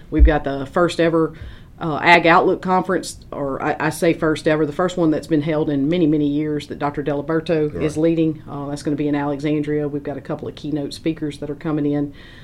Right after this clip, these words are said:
Speaker 1: Uh, and given the year that we've come off of with the drought, unprecedented drought, and then last year with the, with the floods and the, the negative economic impact, you know, kind of a double whammy that has set up for our producers.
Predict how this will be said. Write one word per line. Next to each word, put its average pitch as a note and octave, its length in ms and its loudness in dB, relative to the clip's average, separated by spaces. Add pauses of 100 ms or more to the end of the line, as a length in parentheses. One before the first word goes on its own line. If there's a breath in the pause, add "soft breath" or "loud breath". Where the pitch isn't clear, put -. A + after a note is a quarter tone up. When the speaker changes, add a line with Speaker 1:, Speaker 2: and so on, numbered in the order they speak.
(140 loud breath)
Speaker 1:
Uh, D3 180 -2
and D3+ 240 0
given F3 220 4
the D#3+ 80 6
year D#3 260 2
that D3 140 0
we've D3 200 -2
come D#3 480 -2 (160)
off D3+ 260 0
of D3+ 240 0
with C#3 140 -6
the - 80 -14
drought, D#3+ 520 2 (380 soft breath)
unprecedented D#3+ 680 2
drought, D#3 420 0
and C#3 200 0
then C3+ 180 -2
last E3+ 400 2
year D#3+ 260 2
with C#3+ 220 -4
the, C#3+ 220 -4
with C#3+ 180 -8
the C#3+ 60 -8
floods D#3 460 0
and C3+ 180 -2
the, C3+ 100 -6
the C#3+ 220 -4
negative D#3 360 0
economic D3+ 480 -2
impact, D3+ 540 -4
you D#3 80 -2
know, C#3 80 -4
kind D#3+ 180 -4
of C3+ 80 -4
a C#3 40 -8
double D3+ 320 0
whammy D3 340 0
that C#3+ 160 -4
has D3 160 -6
set D3+ 220 -2
up D3 180 -2
for C#3 280 -6
our C3 140 -8
producers. D3 640 0